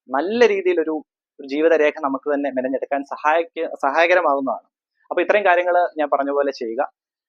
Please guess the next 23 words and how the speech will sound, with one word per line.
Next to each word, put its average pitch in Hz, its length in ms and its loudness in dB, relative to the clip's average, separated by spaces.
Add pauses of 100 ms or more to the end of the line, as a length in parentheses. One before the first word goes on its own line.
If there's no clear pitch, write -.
(160)
അപ്പം 156 220 -6
വൃശ്ചിക 156 260 0
കൂർ 170 340 0
നക്ഷത്ര 147 320 -2
ജാതകരുടെ 139 460 2
ഫലം 139 360 -4
ഇതാണ്. 117 300 -4 (420)
എൻ്റെ 196 140 0
ചാനൽ 190 320 2
നിങ്ങൾക്ക് 170 360 0
ഇഷ്ടമാവുന്നുണ്ടെങ്കിൽ 143 760 0 (100)
തീർച്ചയായും 139 580 0 (220)
സബ്സ്ക്രൈബ് - 320 0
ചെയ്ത് 139 280 -2
എന്നെ 131 140 -6
സപ്പോർട്ട് 143 360 -8
ചെയ്യുക. 120 180 -4
നിങ്ങളുടെ 131 400 -6
വലിയൊരു 135 260 2
അഭിപ്രായം 156 420 -2
കമന്റ് 135 260 -4
ബോക്സിൽ 135 240 -4
ഒന്ന് 147 160 -2